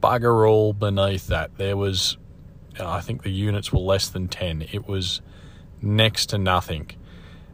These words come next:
And, uh, therefore, there still wasn't much down there for the plant to get at, and so adding that bit more to the top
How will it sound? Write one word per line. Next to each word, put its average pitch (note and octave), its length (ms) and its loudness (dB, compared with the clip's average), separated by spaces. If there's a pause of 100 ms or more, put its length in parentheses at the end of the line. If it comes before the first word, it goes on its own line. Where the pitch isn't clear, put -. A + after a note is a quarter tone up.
(120)
And, G2+ 320 4
uh, G2 320 6 (400)
therefore, G#2+ 680 4 (420)
there G2 180 -2
still C3+ 320 0
wasn't A2 260 0
much G#2+ 240 2
down G2+ 240 0
there G2+ 160 0
for - 80 -10
the F#2+ 80 -4
plant G2+ 320 0
to - 60 -10
get G#2 240 6
at, G#2+ 180 2 (100)
and F#2 140 -4
so G2 280 2
adding A2 260 2
that G2+ 240 0
bit - 180 -2
more G#2 240 2
to F#2+ 80 0
the F2+ 100 -4
top G#2 340 4